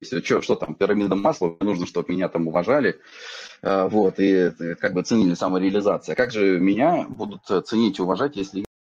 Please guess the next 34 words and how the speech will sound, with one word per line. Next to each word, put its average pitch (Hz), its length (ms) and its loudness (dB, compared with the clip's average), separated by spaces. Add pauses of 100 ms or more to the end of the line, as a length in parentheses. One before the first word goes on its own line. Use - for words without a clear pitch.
(260)
я 107 100 0
анонимен? 95 440 0
Так 87 140 -10
что, - 140 -8
значит, 95 360 -4
ну, 101 320 -4
там, 78 280 -10 (600)
мне 95 220 -6
надо 104 600 2 (200)
делать, 104 240 2
да, 95 200 2
но, 82 240 -8
ну, 82 100 -8
вот, 123 120 -4
собственно, 110 240 -2
что 113 100 0
и - 40 0
происходит. 117 380 0
И 95 40 4
это 135 180 0
мы 135 120 4
видим, 117 340 2
в - 60 -16
первую 117 220 4
очередь, 107 280 -2
это - 80 -12
видно 90 480 -2
по 90 100 -8
эфирному 123 380 0
миру, 87 280 -6
да, - 100 -6
как - 160 -12
это - 120 -16
происходит. - 440 -12